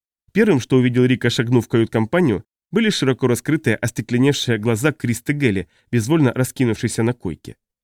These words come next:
Её зрачки лучились зелёным фосфоресцирующим светом. Рика видел это впервые, но, сам не зная как,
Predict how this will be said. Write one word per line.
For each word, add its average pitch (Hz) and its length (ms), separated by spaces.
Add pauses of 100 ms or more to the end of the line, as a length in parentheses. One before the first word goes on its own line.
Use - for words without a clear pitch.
(420)
Её 120 220
зрачки 113 340
лучились 117 460
зелёным 120 320
фосфоресцирующим 113 840
светом. 90 460 (680)
Рика 120 240
видел 120 340
это 117 200
впервые, 131 520 (220)
но, 202 140
сам 139 260
не 120 80
зная 117 260
как, 160 240